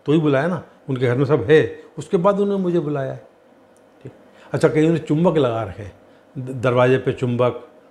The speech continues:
अंदर चुंबक, बाहर, बोले ये नेगेटिव एनर्जी खींच लेता है। सबके अपने अपने तर्क हैं इसके ऊपर, ठीक है कि नहीं? इस सबके तर्क हैं। जैसे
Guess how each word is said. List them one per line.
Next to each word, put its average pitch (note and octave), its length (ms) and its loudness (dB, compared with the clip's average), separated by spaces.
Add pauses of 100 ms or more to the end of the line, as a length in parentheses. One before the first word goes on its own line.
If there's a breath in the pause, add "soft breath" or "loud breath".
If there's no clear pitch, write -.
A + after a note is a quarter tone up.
(200)
अंदर C3 280 2
चुंबक, A#2+ 400 -2
बाहर, A#2 280 0
बोले C3+ 360 -2
ये C#3 100 2
नेगेटिव B2 420 -2
एनर्जी A#2+ 300 -6
खींच - 260 -16
लेता G2 260 -12
है। F#2+ 100 -16 (540 loud breath)
सबके - 280 -2
अपने C#3+ 220 0
अपने C3+ 180 0 (920)
तर्क C#3+ 280 4
हैं B2 80 0
इसके - 200 -4
ऊपर, C3 240 -4 (500)
ठीक - 180 -8
है C3+ 60 0
कि C#3+ 140 -4
नहीं? C3 160 -2 (480 loud breath)
इस - 360 -6
सबके D#3 260 -2
तर्क D3+ 360 0
हैं। D#3+ 100 0
जैसे D3 460 0